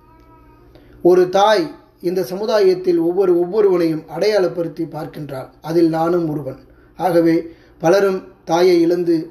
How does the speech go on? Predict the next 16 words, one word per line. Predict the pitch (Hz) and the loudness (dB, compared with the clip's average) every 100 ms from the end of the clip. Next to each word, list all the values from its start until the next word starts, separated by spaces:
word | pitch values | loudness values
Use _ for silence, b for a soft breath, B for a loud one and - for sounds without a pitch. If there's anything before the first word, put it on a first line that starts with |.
| - | -12
வாடு-, | 165 165 170 | -8 -2 0
வா-, | 160 165 | 0 -2
வாடி-, | 165 170 170 | -2 -2 0
வாடிய-, | 165 175 185 170 160 | 0 2 2 2 0
வாடிக்கொண்டிருப்பவர்களுக்கும் | 165 185 185 165 165 165 165 151 156 147 151 - - - | -2 0 -2 -2 -4 -4 -6 -4 -8 -6 -8 -10 -16 -6
எனது | 165 160 | -2 -2
அன்னையர் | 151 160 180 160 | 0 2 2 0
தின | 156 | -2
வாழ்த்துக்களையும், | 151 156 165 160 151 160 - B B B - | -2 -4 -6 -4 -2 -4 -6 B B B -2
பெற்றெடுத்த | 180 180 214 196 190 175 | 0 2 0 2 0 -2
தாய்க்கும் | 170 180 185 185 180 - b b _ | 0 0 0 -2 -4 -10 b b _
எம்மை | 165 185 | 0 2
பெற்றெடுக்காத | 180 196 190 247 214 202 190 180 | 2 0 2 2 2 0 0 0
அனைத்து | 170 202 185 175 | -4 -6 -4 -6
தாய்களுக்கும் | 175 180 180 170 170 165 165 - _ | -2 -2 0 -2 -4 -6 -8 -16 _
நாம் | - 156 156 | -6 -4 -4